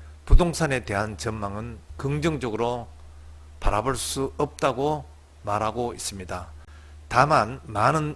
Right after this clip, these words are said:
유동성 혹은 보상비 등으로 인한 유동성을 어떻게 다른 투자 재원으로 흡수를 할 것인가도 주목할 필요가 있어 보이는 것이 제 개인적인 견해입니다.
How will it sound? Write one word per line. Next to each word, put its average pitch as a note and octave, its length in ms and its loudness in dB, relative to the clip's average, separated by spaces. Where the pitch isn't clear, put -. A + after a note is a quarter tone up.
유동성 A#2+ 560 -4
혹은 C#3+ 500 10
보상비 D3 540 2
등으로 C#3+ 320 0
인한 G#2 400 -6
유동성을 A#2+ 640 0
어떻게 F#3 420 0
다른 B2+ 460 -2
투자 - 240 6
재원으로 A#2+ 680 2
흡수를 - 440 8
할 A#2+ 180 0
것인가도 C3+ 760 0
주목할 B2+ 480 -2
필요가 C3 460 6
있어 - 240 0
보이는 B2+ 380 0
것이 G3+ 420 -2
제 C3 220 0
개인적인 A#2+ 720 0
견해입니다. G#2 840 -6